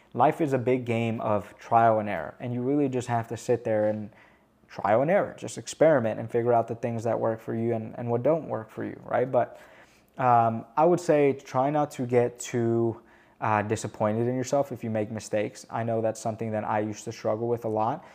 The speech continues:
Uh, if I made a mistake, I would just kinda beat myself down into the ground and, and just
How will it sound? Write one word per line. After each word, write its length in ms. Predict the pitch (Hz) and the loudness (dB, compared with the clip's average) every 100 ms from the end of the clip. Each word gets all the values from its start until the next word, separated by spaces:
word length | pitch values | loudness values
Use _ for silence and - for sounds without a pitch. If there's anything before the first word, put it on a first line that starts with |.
| - _ | -20 _
Uh, 400 | 120 107 107 107 - | -2 0 2 0 -2
if 140 | 123 123 | -4 -2
I 80 | |
made 220 | 113 110 113 | 0 0 0
a 20 | |
mistake, 420 | 107 - 113 107 | -4 -2 -4 0
I 40 | |
would 120 | 110 107 | -4 -4
just 160 | 107 | -6
kinda 220 | - 110 | -6 -4
beat 220 | 110 113 120 | -4 -4 -4
myself 420 | 110 - 110 - - - _ - | -6 -2 -4 -6 -20 -20 _ -2
down 280 | 117 107 110 | 2 2 2
into 180 | 110 117 | -4 -2
the 100 | 110 | 0
ground 360 | 110 104 117 | 0 0 0
and, 180 | 117 107 | -2 -4
and 220 | 113 110 | -8 -6
just 380 | 110 104 - | -8 -10 -16